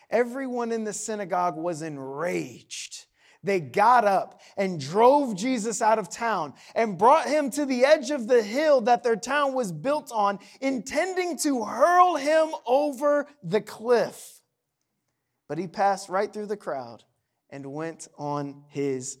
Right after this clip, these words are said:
way. My goodness. Tomorrow morning,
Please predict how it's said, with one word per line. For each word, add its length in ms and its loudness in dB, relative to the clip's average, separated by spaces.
way. 540 -12
My 420 -16
goodness. 600 -20
Tomorrow 260 4
morning, 340 0